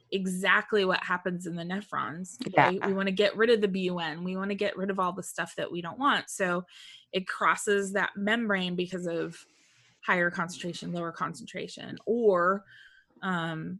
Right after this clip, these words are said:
Speaker 1: there's molecules that go across. So, like, that's the P H and stuff like that. So it's really,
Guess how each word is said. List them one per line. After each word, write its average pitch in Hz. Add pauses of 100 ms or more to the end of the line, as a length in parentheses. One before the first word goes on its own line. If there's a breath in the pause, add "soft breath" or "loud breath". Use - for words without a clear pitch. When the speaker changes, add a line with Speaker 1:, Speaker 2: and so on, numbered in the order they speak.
Speaker 1:
there's 190
molecules 190
that 160
go 165
across. -
So, 180
like, 170
that's 175
the 190
P 269
H -
and 175
stuff -
like -
that. -
So 226
it's 220
really, 269